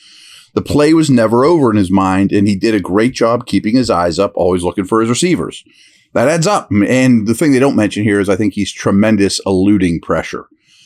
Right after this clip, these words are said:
Um, another one of Pickett's strengths coming out of college was his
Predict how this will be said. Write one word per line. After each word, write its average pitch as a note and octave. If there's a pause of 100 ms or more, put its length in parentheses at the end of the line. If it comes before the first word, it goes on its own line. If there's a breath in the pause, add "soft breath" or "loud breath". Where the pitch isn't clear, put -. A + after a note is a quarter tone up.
(340 soft breath)
Um, G#2 (160)
another C3+
one C#3
of B2+
Pickett's C3+
strengths C3+
coming B2+
out A2
of G2+
college C#3+
was A2
his G#2